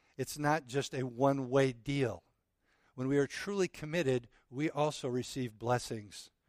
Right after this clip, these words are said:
from Him. You know, when Jesus came to earth, we all know the stories. And He was born as a virgin, and, uh, born of a virgin.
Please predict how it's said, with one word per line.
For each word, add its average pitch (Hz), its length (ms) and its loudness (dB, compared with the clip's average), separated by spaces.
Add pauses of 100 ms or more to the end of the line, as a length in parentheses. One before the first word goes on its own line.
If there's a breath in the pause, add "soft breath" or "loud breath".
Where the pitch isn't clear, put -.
from 123 300 2
Him. 98 280 -8 (1300 soft breath)
You 131 100 0
know, 135 80 4
when 131 160 4
Jesus 156 360 0
came 151 260 2
to 151 100 0
earth, 147 360 6
we 127 140 4
all 135 480 10 (440 soft breath)
know 131 240 4
the 127 100 2
stories. 135 840 4
And 107 160 -18 (300 soft breath)
He 131 100 -6
was 123 160 -2
born 135 520 2
as 123 140 -2
a 127 60 -4
virgin, 131 580 2
and, 110 200 -10 (500 soft breath)
uh, 131 180 -6
born 143 240 6
of 135 180 6
a 139 60 6
virgin. 135 600 0